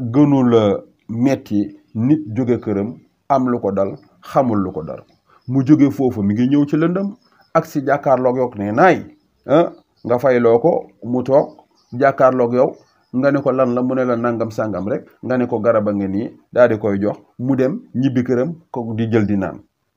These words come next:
Mais kooku, ah, dama naan kii de pequl. Lu tax pequl?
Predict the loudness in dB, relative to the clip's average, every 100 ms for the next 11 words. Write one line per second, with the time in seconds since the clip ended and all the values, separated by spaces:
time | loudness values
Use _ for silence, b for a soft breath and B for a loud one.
0 | _ -14 -10 -8 -4 -4 -6 -16 _ -2
1 | -2 -2 _ _ _ -20 -20 _ _ -12
2 | -6 -4 -4 -6 -6 -6 -4 -6 -6 -10
3 | -12 _ _ _ _ -4 2 2 4 2
4 | 2